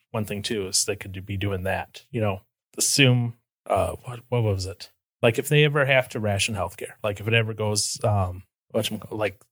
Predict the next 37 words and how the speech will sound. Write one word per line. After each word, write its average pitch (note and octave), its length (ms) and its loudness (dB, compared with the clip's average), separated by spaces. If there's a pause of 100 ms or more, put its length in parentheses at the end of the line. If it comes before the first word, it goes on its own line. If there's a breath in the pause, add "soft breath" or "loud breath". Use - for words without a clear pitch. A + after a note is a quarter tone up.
(200)
single G#2+ 320 0
payer G#2 240 -2
system A#2+ 340 -2
in A#2 80 4
the A#2 100 2
U B2 140 2
S C3 240 4
and C3+ 120 -4
that, C#3 240 0 (280)
do C#3+ 120 4
they, B2+ 280 2
are B2 140 4
they B2 220 -2
able A#2+ 180 0
to - 140 -6
then A2 180 2
justify, G#2+ 640 2 (100)
"Well, C#3 200 6
we're D3 120 0
gonna D3+ 240 -2
spend B2 600 0
thousands D3 560 6
and A#2 120 -2
thousands B2+ 460 0
and A#2+ 100 -2
thousands B2 380 0
of A2 60 -2
dollars A#2 340 0
to - 60 -8
keep A2 320 -6 (260)
this C#3+ 240 8
person B2+ 360 6
alive A#2 600 0 (240)
because A#2 300 4
of G#2 140 -2
these G#2 220 -6
things"? F#2+ 400 -4